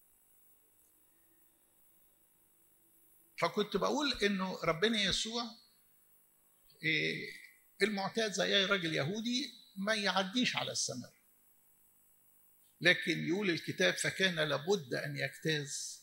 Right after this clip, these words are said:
السامرة"، راح مخصوص علشان يقابل المرأة ديت.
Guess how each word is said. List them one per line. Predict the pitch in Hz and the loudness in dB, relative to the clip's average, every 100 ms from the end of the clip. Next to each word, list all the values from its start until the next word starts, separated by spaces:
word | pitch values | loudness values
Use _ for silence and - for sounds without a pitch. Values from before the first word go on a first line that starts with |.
| - | -10
السامرة"، | 139 - 135 180 180 180 - - - | -8 -6 -4 0 0 -2 -6 -12 -4
راح | - - | -4 -2
مخصوص | 139 - 156 160 123 | -6 -6 -8 -6 -6
علشان | 151 - 147 180 | -6 -4 -4 -6
يقابل | 139 151 143 147 139 - - | -4 -4 -2 -6 -10 -12 -10
المرأة | 139 110 139 - | -6 -4 -4 -6
ديت. | 165 143 - - | -14 -18 -20 -12